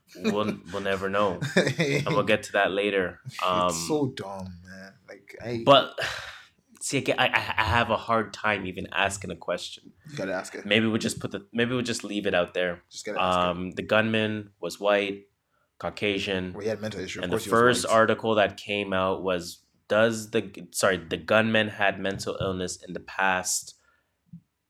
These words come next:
Speaker 1: This is where I was speaking about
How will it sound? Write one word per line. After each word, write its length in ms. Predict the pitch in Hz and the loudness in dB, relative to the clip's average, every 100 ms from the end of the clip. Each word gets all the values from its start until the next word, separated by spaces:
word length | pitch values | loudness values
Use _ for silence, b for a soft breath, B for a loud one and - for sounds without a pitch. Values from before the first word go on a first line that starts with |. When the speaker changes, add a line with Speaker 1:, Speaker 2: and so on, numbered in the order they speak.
| _ | _
Speaker 1:
This 440 | 92 87 113 123 151 | -12 0 2 2 0
is 180 | 120 | -2
where 600 | 107 98 107 104 101 98 - | -2 4 6 8 8 6 4
I 100 | 95 | 2
was 220 | 95 - | 0 -2
speaking 640 | - - - 113 - 107 | -4 -2 0 0 -2 -6
about 480 | 92 80 82 82 | -4 -2 -2 -4